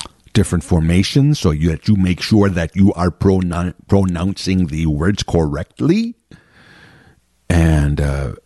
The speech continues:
you know, exercises, movements, stretching. Once again, though, you do that before a sporting event, too. You stretch, you get loose, you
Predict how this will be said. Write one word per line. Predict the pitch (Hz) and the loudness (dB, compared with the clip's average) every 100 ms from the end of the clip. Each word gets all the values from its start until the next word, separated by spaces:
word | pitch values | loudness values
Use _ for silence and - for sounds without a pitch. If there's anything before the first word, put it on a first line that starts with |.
| _ | _
you | 80 | -2
know, | 69 - | 0 0
exercises, | 139 - 160 - 160 147 139 156 139 | -2 0 -2 0 0 2 2 2 2
movements, | 98 107 139 135 147 143 | 2 4 4 2 0 0
stretching. | - - - 101 135 - 147 151 _ _ _ - | -8 -12 -4 0 0 0 0 0 _ _ _ -4
Once | 127 151 | -2 0
again, | 175 220 302 208 | 0 0 0 0
though, | 120 180 233 _ _ _ _ _ _ _ _ _ _ _ _ _ _ _ _ _ - | 0 -2 -4 _ _ _ _ _ _ _ _ _ _ _ _ _ _ _ _ _ 0
you | 113 | 2
do | 120 147 180 | 4 4 4
that | 185 185 | 2 0
before | 160 170 180 185 | -6 0 2 2
a | |
sporting | 151 - 196 220 214 | 0 2 4 4 2
event, | 175 208 208 | 0 0 -2
too. | - 247 240 | 0 2 4
You | 104 | 2
stretch, | 95 - 131 151 185 - - | 0 -2 0 2 0 -6 -8
you | |
get | 101 113 - | -2 -2 2
loose, | 113 165 202 196 - - | 2 4 2 -4 -10 -10
you | 87 78 | -8 -8